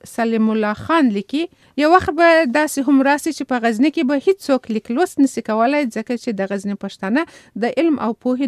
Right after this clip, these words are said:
دشمنان دي. طالبان یې ښوونځي سوځوي او عادي خلک د طالبانو په وړاندې چپ پاته دي.» نوموړي زیاتوي: «طالبان دې د غزني له پولې پاکستان ته ور واوړي، په اسلام آباد کې دې د غزني په څیر اسلام راوړي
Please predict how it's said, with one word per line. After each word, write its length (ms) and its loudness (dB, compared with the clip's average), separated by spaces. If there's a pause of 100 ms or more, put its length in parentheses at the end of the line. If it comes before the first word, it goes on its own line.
دشمنان 540 0
دي. 100 -6 (340)
طالبان 520 2
یې 180 2
ښوونځي 380 -2 (100)
سوځوي 420 2 (260)
او 140 0
عادي 260 -4 (120)
خلک 280 -2
د 160 -8
طالبانو 480 -4
په 220 -10
وړاندې 320 2 (100)
چپ 240 -6
پاته 260 -6
دي.» 220 -6 (360)
نوموړي 440 6
زیاتوي: 420 2
«طالبان 500 4
دې 140 2
د 140 2
غزني 340 4
له 180 4
پولې 300 2
پاکستان 640 2
ته 100 0
ور 220 0
واوړي، 500 2
په 140 -2
اسلام 340 0
آباد 340 4
کې 160 -4
دې 140 0
د 140 0
غزني 320 -2
په 120 -4
څیر 200 0 (100)
اسلام 480 0
راوړي 320 0